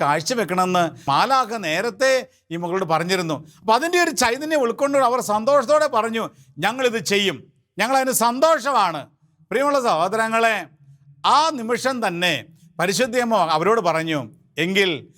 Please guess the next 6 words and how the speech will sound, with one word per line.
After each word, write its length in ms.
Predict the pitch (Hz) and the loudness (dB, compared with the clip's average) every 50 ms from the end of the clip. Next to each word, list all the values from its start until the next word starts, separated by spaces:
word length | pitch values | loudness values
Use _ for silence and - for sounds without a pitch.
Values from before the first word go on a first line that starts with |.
| _ _ _ _ _ 120 123 147 | _ _ _ _ _ -8 -4 -2
നിങ്ങൾക്ക് 520 | 170 180 185 190 196 190 - - 175 175 156 139 123 - - - _ _ - 123 139 | -2 0 0 0 0 -2 -2 -2 0 0 0 -2 -4 -10 -18 -20 _ _ -4 0 2
ഒരുപാട് 680 | 170 208 240 240 226 214 196 185 180 175 160 147 147 143 123 - - | 2 2 2 2 2 2 2 2 0 -2 -2 -4 -6 -8 -8 -6 -6
സഹിക്കേണ്ടി 720 | 143 135 135 185 208 - - - 240 233 233 214 170 160 139 | -6 -4 -4 -4 -6 -6 -4 -2 -2 -2 0 -2 -2 -2 -2
വരും, 220 | 135 127 120 107 - - _ _ _ _ _ - - - - - _ _ _ - 220 269 | -2 -4 -4 -6 -10 -16 _ _ _ _ _ -20 -20 -20 -20 -20 _ _ _ 0 2 2
എന്നാൽ 320 | 294 302 269 247 269 302 320 262 196 _ _ _ _ _ _ _ _ _ _ _ 147 143 190 | 2 2 2 2 2 0 -4 -10 -20 _ _ _ _ _ _ _ _ _ _ _ -4 -2 0
ദൈവാനുഗ്രഹം 1200 | 240 262 294 320 330 339 330 330 330 320 320 320 311 311 311 302 285 294 277 277 269 269 254 226 | 0 2 0 0 0 2 4 4 4 4 4 4 2 2 0 0 0 2 2 2 2 2 0 -2